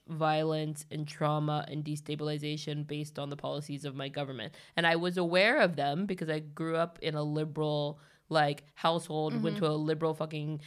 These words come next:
Speaker 1: you know, high school where I was reading Noam Chomsky for my, like, h-, history things. Like, I don't
Speaker 2: Mm.
Speaker 1: trust the American government at all.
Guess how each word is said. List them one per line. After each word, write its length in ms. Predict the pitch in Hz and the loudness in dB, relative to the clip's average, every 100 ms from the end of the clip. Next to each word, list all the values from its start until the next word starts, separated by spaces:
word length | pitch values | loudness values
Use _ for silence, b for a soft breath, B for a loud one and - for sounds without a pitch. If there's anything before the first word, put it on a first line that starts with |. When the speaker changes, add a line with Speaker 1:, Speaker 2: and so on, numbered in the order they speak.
| B B | B B
Speaker 1:
you 120 | 165 | 0
know, 400 | 165 156 151 147 147 B B | 4 4 4 0 -2 B B
high 260 | - 170 175 | 2 4 4
school 340 | 175 175 165 | 2 0 2
where 100 | 156 | 4
I 40 | 160 | 2
was 120 | 151 | 0
reading 280 | 156 156 156 | -4 -2 0
Noam 280 | 156 156 | 0 -2
Chomsky 680 | 147 165 156 151 - 151 151 | -2 -2 -2 -4 -4 -2 -2
for 180 | 151 151 | -2 -2
my, 340 | 151 147 151 151 | 0 0 0 0
like, 180 | 151 | -2
h-, 220 | - - 165 | -6 -10 -4
history 380 | 165 - 160 | -4 -2 -4
things. 380 | 151 151 151 151 | -2 -2 0 0
Like, 100 | 240 | 2
I 80 | 302 | 4
don't 160 | 170 175 | 4 2
Speaker 2:
Mm. 40 | |
Speaker 1:
trust 260 | 165 151 - | 0 0 0
the 60 | |
American 300 | 147 147 151 | -2 -2 -2
government 360 | 147 143 147 - | -2 -2 -4 -4
at 160 | - 135 | -4 -2
all. 320 | 76 139 - | -2 -4 -6